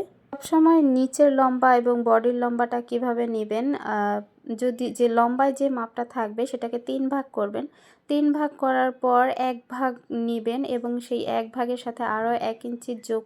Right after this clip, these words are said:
করে সে আরও দুই ইঞ্চি যোগ করবেন সেলাইয়ের জন্য। তো দুই ইঞ্চি যোগ করে যে অঙ্কটা আসবে সেটার মাপেই আপনারা উপরের পাটটা কেটে নেবেন,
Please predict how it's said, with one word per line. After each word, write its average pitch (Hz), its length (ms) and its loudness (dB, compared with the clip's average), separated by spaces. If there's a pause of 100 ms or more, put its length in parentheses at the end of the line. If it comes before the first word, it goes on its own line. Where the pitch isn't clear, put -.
করে 247 300 -4 (340)
সে - 260 -2
আরও 226 260 0
দুই 254 260 -2
ইঞ্চি 247 260 -2
যোগ 220 240 -6
করবেন 226 300 -2
সেলাইয়ের 220 420 -2
জন্য। 226 380 -6 (360)
তো 240 80 -2 (320)
দুই 254 180 -2
ইঞ্চি 285 300 -2
যোগ 254 220 -4
করে 254 200 0
যে 240 400 4
অঙ্কটা 233 440 -2
আসবে 240 360 0
সেটার 240 720 -2
মাপেই 226 500 -4
আপনারা 214 400 -4
উপরের 226 340 -8
পাটটা 226 380 -8
কেটে 240 280 -8
নেবেন, 202 300 -10